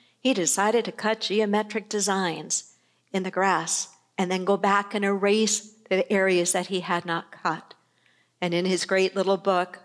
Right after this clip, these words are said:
Man Who Tapped the Secrets of the Universe, he writes about how that simple act, chore was still the same, but it didn't feel the same because he approached it differently.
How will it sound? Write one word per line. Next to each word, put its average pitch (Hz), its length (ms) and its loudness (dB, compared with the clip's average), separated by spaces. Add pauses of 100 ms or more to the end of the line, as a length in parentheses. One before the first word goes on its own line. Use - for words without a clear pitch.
(120)
Man 185 280 -2
Who 190 120 -2
Tapped 185 360 -2
the 180 80 -6
Secrets - 460 -4
of 185 120 0
the 190 80 -4
Universe, 180 520 0
he 214 120 2
writes 214 340 0
about 151 400 -4 (320)
how 190 300 2
that 190 420 2 (640)
simple 294 520 2
act, - 580 0
chore 269 300 2
was 285 160 2
still 277 180 0
the 262 100 2
same, 226 440 -2
but 170 140 -2
it 190 100 0
didn't 226 200 0
feel 247 180 0
the 190 100 0
same - 480 -6
because 190 320 2
he 185 80 -2
approached 170 440 -4
it 156 120 -4
differently. 160 600 -10